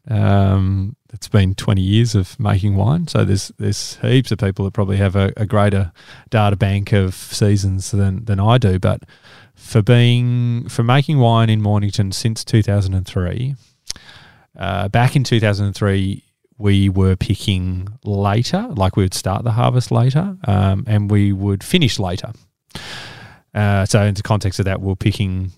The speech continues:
you know, start of March, into March, and picking well into the end of April. Um, and, and that's what had happened in the decade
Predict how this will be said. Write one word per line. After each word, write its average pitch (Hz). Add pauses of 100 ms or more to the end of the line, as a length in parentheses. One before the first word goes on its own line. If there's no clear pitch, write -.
you 101
know, 95 (480)
start 95
of 95
March, 98 (120)
into 104
March, 95
and 98
picking 92
well 92
into 92
the 92
end 90
of 90
April. 90 (200)
Um, 92
and, 92 (160)
and 120
that's 117
what 104
had 95
happened 92
in 92
the 95
decade 92